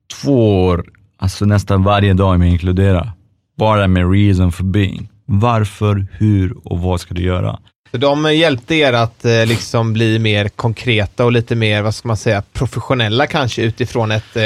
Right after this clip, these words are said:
Speaker 2: affärs-, eh, perspektiv?
Speaker 1: Exakt, och sen tvåtusenåtta till tio, jag var ju själv anställd, alltså heltidsanställd.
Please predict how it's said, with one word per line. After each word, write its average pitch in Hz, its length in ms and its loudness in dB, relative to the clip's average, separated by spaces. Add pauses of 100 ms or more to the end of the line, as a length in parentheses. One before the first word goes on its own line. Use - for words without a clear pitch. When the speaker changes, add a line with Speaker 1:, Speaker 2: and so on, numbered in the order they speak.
Speaker 2:
affärs-, 117 540 -4
eh, 107 280 -4 (380)
perspektiv? 123 540 -2 (240)
Speaker 1:
Exakt, 110 480 0
och 104 80 2
sen 143 340 0
tvåtusenåtta 117 800 0
till 101 140 2
tio, 151 260 2
jag 104 120 4
var 117 100 2
ju 113 100 4
själv 123 320 2
anställd, 127 440 2
alltså - 180 -10
heltidsanställd. 101 800 -2